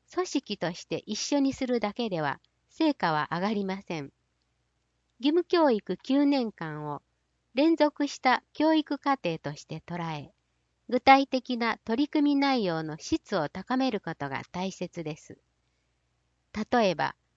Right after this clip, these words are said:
小中学校を一つの学校にした小中一貫校を設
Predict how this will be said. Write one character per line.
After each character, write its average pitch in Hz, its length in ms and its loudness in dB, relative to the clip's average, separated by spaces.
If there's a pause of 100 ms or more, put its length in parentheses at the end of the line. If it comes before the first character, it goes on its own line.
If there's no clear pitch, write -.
(460)
小 339 240 2
中 330 240 0
学 294 200 2 (100)
校 170 260 -2
を 165 100 -6
一 320 260 -2
つ - 140 -6
の 165 160 -4
学 175 280 -8
校 202 160 -4
に 185 160 -8
し - 100 -16
た 165 220 -10 (420)
小 320 260 0
中 175 280 -4
一 202 140 -8 (100)
貫 285 220 -2
校 165 220 -2
を 151 80 -2
設 185 240 -10